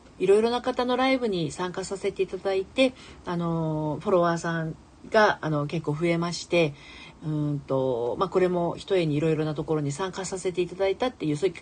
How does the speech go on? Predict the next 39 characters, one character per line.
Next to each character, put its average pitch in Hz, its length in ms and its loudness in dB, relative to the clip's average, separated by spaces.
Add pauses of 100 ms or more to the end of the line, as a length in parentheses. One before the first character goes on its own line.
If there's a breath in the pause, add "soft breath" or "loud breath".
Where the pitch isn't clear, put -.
(100)
機 - 140 -14
会 339 180 6
が 139 160 4
あ 170 40 0
っ - 60 -6
た - 80 -8
か 147 120 -4
ら 127 180 -2 (220 loud breath)
な 165 80 2
ん 160 60 2
で 147 100 -2
す 151 120 -6
ね。 214 180 -2 (280 loud breath)
で 247 80 0
す 226 140 -4
の 190 120 0
で、 220 200 6 (160 loud breath)
ま 196 80 -2
だ 175 180 0
ス - 60 -10
タ 160 180 -2
イ 160 260 0 (240)
フ 160 240 -2
を 165 60 2
始 160 300 -2
め 165 100 0
て 165 140 -4
間 180 120 0
も 220 140 0
な 302 140 4
い 247 80 0
方 165 260 -4
で 147 140 -4
す - 80 -14
と - 100 -10
か、 220 300 0 (280 loud breath)
え 156 120 -2
ー 147 40 -2
と、 143 460 2